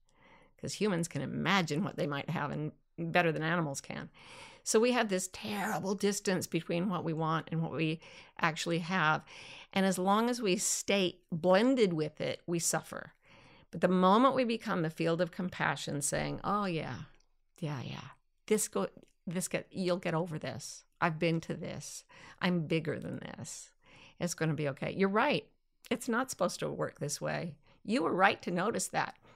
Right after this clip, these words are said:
That's from one of our child rearing books. "You were right to notice that, and it is awful the way that works, and I am here." And then the mother is watching the child, not the toy.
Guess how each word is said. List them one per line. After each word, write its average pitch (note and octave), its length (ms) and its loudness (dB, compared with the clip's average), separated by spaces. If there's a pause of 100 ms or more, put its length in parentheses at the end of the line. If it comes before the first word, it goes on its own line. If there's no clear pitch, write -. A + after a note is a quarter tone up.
(140)
That's - 180 -6
from - 160 -4
one - 120 -6
of - 100 -6
our - 100 -10
child - 380 -4
rearing - 260 -4
books. - 320 -6 (500)
"You A3 120 4
were E3 140 6
right E3+ 360 6
to C#4 100 0
notice A3+ 320 0
that, G#3 400 4
and F3 120 2
it E3 100 2
is D#3 220 -2
awful G3 280 0
the G3 100 -2
way F3 140 2
that F3 240 -2
works, E3 240 -2
and - 140 -10 (160)
I E3+ 400 0 (280)
am D#3 440 -2 (400)
here." - 500 -8 (1500)
And E3+ 160 -2
then A#3+ 420 4 (800)
the E3+ 80 -6
mother F#3 640 0 (180)
is E3 160 -4
watching D#3 360 -2
the D3 80 -4
child, D#3 640 -2 (360)
not E3 320 0
the D3+ 80 -6
toy. D#3 600 -4